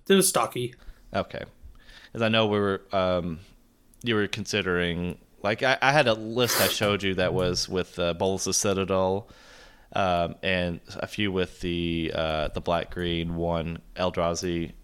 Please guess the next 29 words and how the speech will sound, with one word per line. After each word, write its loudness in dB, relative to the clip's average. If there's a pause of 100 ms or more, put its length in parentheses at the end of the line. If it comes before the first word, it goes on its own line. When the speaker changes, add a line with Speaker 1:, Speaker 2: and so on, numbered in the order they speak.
(160)
Speaker 2:
uh, 0
Catacomb -4
Sifter. -4
I 2
didn't 2
know 4
if, -8 (400)
I 2
didn't 6
remember 2
if -2
you -2
were 0
o-, -2
on 2
any, 0 (160)
anything -2
spicy, -4 (440)
um, -10 (600)
just -2
kind 2
of 2
Speaker 1:
Mm, 0 (640)
Speaker 2:
boomer 6
Speaker 1:
no. 6
Speaker 2:
Yawg, 0
uh, -2 (140)
effectively. -2 (400)
Speaker 1:
Yeah. 2